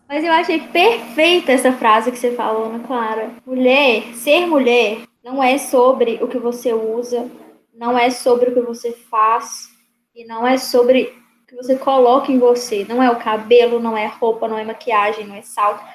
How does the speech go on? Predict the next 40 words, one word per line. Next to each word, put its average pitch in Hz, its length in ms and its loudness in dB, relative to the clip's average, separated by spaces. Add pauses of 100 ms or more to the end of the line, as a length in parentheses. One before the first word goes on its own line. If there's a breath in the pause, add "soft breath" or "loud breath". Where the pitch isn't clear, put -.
(200 loud breath)
Isso 277 300 0
não 254 220 4
é 302 160 2
ser 349 120 -2
mulher. 208 440 2 (300)
Tirar 311 680 2
essa 247 240 -4
ideia 220 560 2
de 214 140 -14
que, - 560 -8
esse 233 140 -20
estereótipo 240 720 -2
que - 100 -20
criaram 262 640 2
de - 120 -20
que 285 320 -14
ser - 180 -6
mulher 240 280 0
é 285 100 2
isso. 277 320 -2
Mulher 220 320 -8
não 233 140 -8
tem 302 180 -6
nada 339 280 2
a - 20 4
ver 233 220 0
com 220 60 -12
isso, 196 360 -20 (160)
né? 233 160 -8
Mulher, 226 260 0
ser 233 140 -2
mulher 233 300 4
é 247 40 2
muito 294 240 0
mais. 226 460 0 (340)
Ser 208 80 -20
mulher 208 260 -4
é 226 200 -4
uma 226 240 -8
coisa 226 480 0